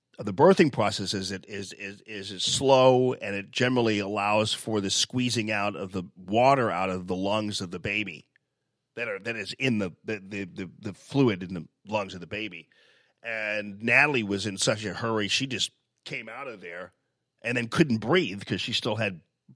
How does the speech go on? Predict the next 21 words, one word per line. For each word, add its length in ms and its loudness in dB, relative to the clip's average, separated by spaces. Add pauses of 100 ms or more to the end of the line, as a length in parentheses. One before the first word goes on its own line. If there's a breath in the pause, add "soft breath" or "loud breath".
(440)
water 360 4
in 40 -4
her 80 -4
lungs. 240 -6
So 100 -4
she 140 0
had 60 -2
to 60 -2
be 120 0
on 80 0
a 60 -4
ventilator 580 -8
and 120 -14
everything 260 -12
else. 260 -6
So 300 -6 (460 loud breath)
I'm 80 -2
just 140 0
saying, 380 -6
you 80 -12
could, 200 -6